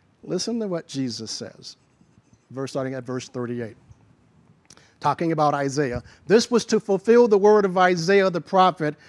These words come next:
which he spoke, 'Lord, who has believed our report? And to whom has the arm of the Lord been revealed?' For blind,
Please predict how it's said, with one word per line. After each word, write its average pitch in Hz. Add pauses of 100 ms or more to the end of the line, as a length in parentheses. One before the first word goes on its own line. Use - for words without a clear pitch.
(180)
which 180
he 208
spoke, 185
'Lord, 208
who 277
has 269
believed 254
our 262
report? 254 (1160)
And 247
to 220
whom 277
has 233
the 233
arm 196
of 185
the 185
Lord 170
been 156
revealed?' 175 (420)
For 202
blind, 220